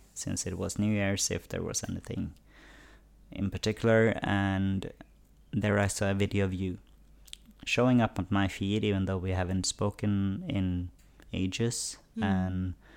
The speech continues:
Speaker 1: you were being interviewed by Denise Chadwick, and you were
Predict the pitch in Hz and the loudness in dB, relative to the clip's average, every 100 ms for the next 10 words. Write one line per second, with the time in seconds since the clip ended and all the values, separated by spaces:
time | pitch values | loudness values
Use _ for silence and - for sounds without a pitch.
0 | - - - - - - - - - - | -20 -20 -20 -20 -20 -20 -20 -20 -20 -20
1 | - - - - - - - - - - | -20 -20 -20 -20 -20 -20 -20 -20 -20 -20
2 | - 95 104 101 92 98 95 - 104 - | -12 -2 2 2 2 2 2 4 2 2
3 | 110 113 113 110 107 - 92 87 90 98 | 4 6 4 2 -4 -2 0 0 2 4
4 | 107 113 - - - 98 98 101 101 - | 2 0 -6 -4 0 0 2 0 0 -4
5 | - - - - - - - - - - | -20 -20 -20 -20 -20 -20 -20 -20 -20 -6
6 | 98 95 98 95 95 92 - - - - | -2 0 0 0 0 -2 -6 -18 -20 -20
7 | - - 117 113 110 | -8 2 4 4 2